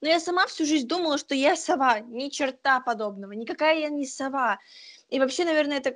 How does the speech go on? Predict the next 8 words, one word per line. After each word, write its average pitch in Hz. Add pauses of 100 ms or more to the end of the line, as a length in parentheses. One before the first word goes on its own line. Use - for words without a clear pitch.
(120)
классификация 277
очень 262
тупая. 233 (1000)
Ах, 392
все, 254
взяла, 254
оскорбила 254 (140)
автора. 359